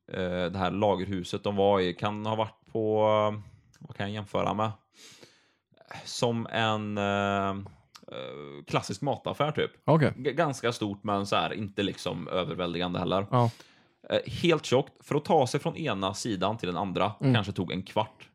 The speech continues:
Speaker 2: Oj.
Speaker 1: Och det kanske hade tagit tjugosju sekunder att gå,
Speaker 2: Ja.
Speaker 1: eh, i rask takt liksom.
Speaker 2: Jajamän.
Speaker 1: Eh,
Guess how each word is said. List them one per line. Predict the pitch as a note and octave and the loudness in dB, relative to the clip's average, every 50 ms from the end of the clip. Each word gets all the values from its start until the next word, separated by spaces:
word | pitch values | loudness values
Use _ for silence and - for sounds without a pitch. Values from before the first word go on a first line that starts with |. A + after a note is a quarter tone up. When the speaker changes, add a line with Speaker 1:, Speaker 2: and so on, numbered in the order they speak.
| _ - | _ 4
Speaker 2:
Oj. | C3+ D3 A#2+ G2+ - - | 6 6 6 4 2 -2
Speaker 1:
Och | G#2 | 2
det | G#2 A#2 A#2 A2+ A2+ A2+ - _ - | 4 6 6 6 4 2 -4 _ -6
kanske | - A2 F#2+ - F#2+ | -4 -4 -2 -2 -2
hade | F#2 F#2 F2+ | -2 0 -2
tagit | E2+ F#2 F2 - - - | -2 -4 -6 -6 -10 -10
tjugosju | - - F#2 - A#2 G2+ | -10 -8 -6 -4 -6 -6
sekunder | G2 - G2 - F#2+ F2 E2+ F2+ | -4 -6 -6 -6 -4 -4 -4 -4
att | F#2 | -2
gå, | F#2 G2 G2 F#2 F2 G2 | 0 0 2 0 0 0
Speaker 2:
Ja. | - C3+ C3 A#2+ - - | 2 4 4 4 2 2
Speaker 1:
eh, | G2 G2 F2+ F2 F2 | 0 0 0 0 0
i | E2 D#2+ F#2 | 0 0 0
rask | F#2 F2 - - - | -2 -2 -6 -4 -2
takt | - G2+ - - | -2 -2 -2 -4
liksom. | D#2+ - - D#2 C#2 B2 | -6 -4 -4 0 2 4
Speaker 2:
Jajamän. | B2+ B2 B2 A#2 G#2 F#2+ - - - - _ _ _ _ _ _ _ _ _ _ _ _ | 4 6 6 4 2 0 -4 -12 -20 -20 _ _ _ _ _ _ _ _ _ _ _ _
Speaker 1:
Eh, | - G#2+ G#2 G2+ G2 G2 G2 F#2+ F#2+ G2 | 2 4 4 6 6 6 6 6 6 6